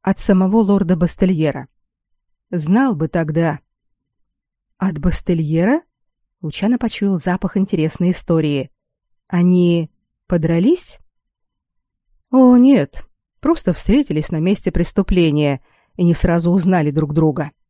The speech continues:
Точнее», Саграс помрачнел и признался. Нехорошая там вышла история, милорд. Двух мальчиков-адептов принесли в жертву, причем цепочкой. Сначала один подставил другого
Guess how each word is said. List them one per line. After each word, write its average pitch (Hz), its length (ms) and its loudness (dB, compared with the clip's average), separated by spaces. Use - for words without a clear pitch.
Точнее», 190 800 0
Саграс 170 420 -4
помрачнел 170 720 -4
и 190 80 -6
признался. 160 760 -4
Нехорошая 311 580 2
там 165 240 -2
вышла 165 360 -2
история, 156 540 0
милорд. 147 500 -4
Двух 175 280 0
мальчиков-адептов 190 1000 0
принесли 165 440 0
в 214 40 2
жертву, 165 540 -2
причем 208 360 0
цепочкой. 151 720 -2
Сначала 190 500 2
один 247 320 4
подставил 156 500 -2
другого 160 560 2